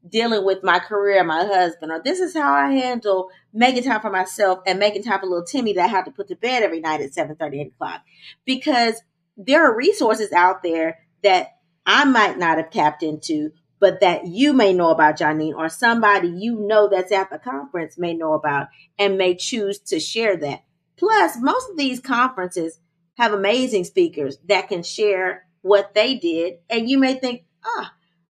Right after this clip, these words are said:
that's the mistake they made that they're sharing that I should not make," or, "That's how they got through it. Maybe I should try it that way."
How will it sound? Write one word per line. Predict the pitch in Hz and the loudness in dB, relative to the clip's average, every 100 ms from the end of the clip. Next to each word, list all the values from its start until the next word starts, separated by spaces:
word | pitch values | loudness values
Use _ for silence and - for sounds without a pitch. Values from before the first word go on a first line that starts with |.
| _ | _
that's | 277 330 381 | 2 2 2
the | 320 | 0
mistake | 269 262 - 320 349 - | 2 0 -4 -2 -2 0
they | 233 196 | 4 4
made | 185 175 156 160 | 4 0 0 0
that | 175 156 | -4 -4
they're | 165 160 | -4 -6
sharing | - 170 156 156 | -6 -6 -4 -4
that | 165 180 | 0 0
I | 185 | 0
should | 190 - 233 202 | -4 -2 -2 0
not | 196 233 269 | -2 -4 -4
make," | 170 156 147 - _ - | -2 0 0 -6 _ -2
or, | 196 | 0
"That's | 226 339 330 | 2 2 2
how | 247 | 2
they | 226 247 | 2 0
got | 233 180 175 | 2 0 0
through | 185 185 | 0 0
it. | 180 | 2
Maybe | 226 269 | -2 0
I | 294 277 | 0 0
should | 180 | -4
try | - 202 170 | -2 0 2
it | 160 285 | 0 -4
that | - 160 | -4 -6
way." | 147 143 | -10 -10